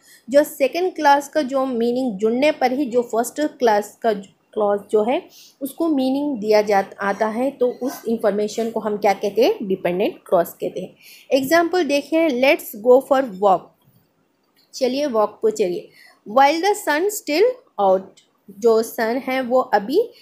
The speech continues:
बाहर नहीं आया है, इससे पहले हम walk को चले आएंगे, चले जाए। तो ये जो है यहाँ पर ये जो clause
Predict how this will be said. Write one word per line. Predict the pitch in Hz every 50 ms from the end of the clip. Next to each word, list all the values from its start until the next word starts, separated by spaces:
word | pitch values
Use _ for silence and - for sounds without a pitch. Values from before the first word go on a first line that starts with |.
| _ _ _ _ _ _ 196
बाहर | 202 202 202 208 202 202
नहीं | 202 202 214 233 240 240
आया | 233 240
है, | 247 269 311 392 392
इससे | - - - -
पहले | - - 202 214 226 247
हम | 262 240 277 381 466 - _ _ -
walk | 190 190 180 -
को | - 262
चले | - - 233 202 190 185
आएंगे, | 175 170 - - - - _ _ - - - _ _ _ _ _
चले | - 240 226 226 233 214
जाए। | 185 147 127 - _ _ _ _ _ _ _ -
तो | - 330
ये | 330 302 254 240 240 277 311 330
जो | 294 320 330 320
है | 285 294 285
यहाँ | 269 262 247 240 220 240 254 262
पर | 254 - - 262 262 285 302 254 196 - - _ _ _ _ _ _ _ _ _ _ _ _ _ _ _ _ _ _ _ _ - _ _ _ _ _ _ _ _ _ 226
ये | 254 285 285
जो | 254 294 302
clause | 294 - - 220 214 214 233 240 240 -